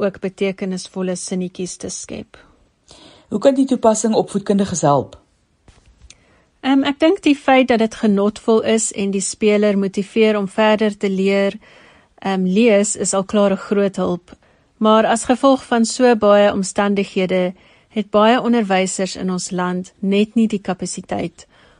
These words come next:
Speaker 1: om kinders in hierdie noodsaaklike tyd van ontwikkeling in diepte te help leer lees nie.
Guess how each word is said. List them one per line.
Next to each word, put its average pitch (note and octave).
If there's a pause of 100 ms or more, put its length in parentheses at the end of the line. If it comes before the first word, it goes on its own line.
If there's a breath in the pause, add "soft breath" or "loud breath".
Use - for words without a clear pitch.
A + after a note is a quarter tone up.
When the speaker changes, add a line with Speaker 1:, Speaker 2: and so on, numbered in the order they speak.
(120 soft breath)
Speaker 1:
om F#3+
kinders F#3+
in G3
hierdie G3
noodsaaklike G3
tyd F#3+
van F3+
ontwikkeling F#3 (400 soft breath)
in F#3+
diepte G3
te F#3+
help F3+
leer F3+
lees F3+
nie. -